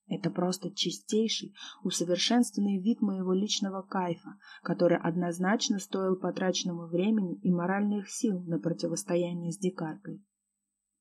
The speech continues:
Ведя нашу очередную войну взглядов, я следую примеру Николины и делаю небольшой глоток, ощущая, как богатый аромат коньяка оказывается во рту,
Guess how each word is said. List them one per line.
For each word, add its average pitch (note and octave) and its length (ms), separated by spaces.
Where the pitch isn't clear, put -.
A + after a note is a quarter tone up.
Ведя F#3 240
нашу F#3 320
очередную F#3 540
войну F3+ 260
взглядов, F#3+ 500
я F#3+ 140
следую A3 380
примеру F#3+ 360
Николины F#3 580
и F#3 120
делаю G3 320
небольшой F3+ 480
глоток, G3 520
ощущая, F#3 500
как F3 220
богатый F#3+ 440
аромат G3+ 500
коньяка F3+ 500
оказывается F3+ 720
во F3+ 140
рту, - 380